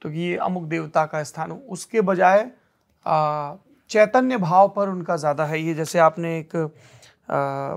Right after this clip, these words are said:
बृहदारण्यक से कोट भी किया है, "यथा सर्वे प्रमुच्यन्ते कामा येष हृदि श्रिता,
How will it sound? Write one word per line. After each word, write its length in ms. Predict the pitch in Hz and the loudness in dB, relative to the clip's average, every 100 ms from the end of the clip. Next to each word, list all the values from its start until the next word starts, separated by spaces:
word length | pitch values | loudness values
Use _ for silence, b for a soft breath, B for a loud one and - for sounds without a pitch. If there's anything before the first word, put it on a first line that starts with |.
| 185 | 0
बृहदारण्यक 720 | 170 165 180 165 151 165 - - | 2 4 2 0 -4 -8 -10 -14
से 560 | 151 156 147 143 - - _ | -12 -8 -8 -8 -12 -20 _
कोट 220 | 160 160 | -2 0
भी 160 | 160 160 | 0 -4
किया 280 | 160 147 143 | 2 4 4
है, 260 | 147 147 b b b - | 0 -4 b b b -2
"यथा 360 | 175 208 202 196 | 4 6 6 6
सर्वे 460 | 196 175 180 185 | 4 2 2 0
प्रमुच्यन्ते 800 | 180 170 175 - 170 160 170 165 | -2 -4 -4 -2 -2 -2 -2 -2
कामा 440 | 160 160 165 170 160 | 2 4 6 6 4
येष 420 | 160 160 156 - | 0 -4 -6 -6
हृदि 380 | 147 147 160 160 | -6 -4 -2 -2
श्रिता, 600 | - 175 160 160 180 | -4 2 4 6 4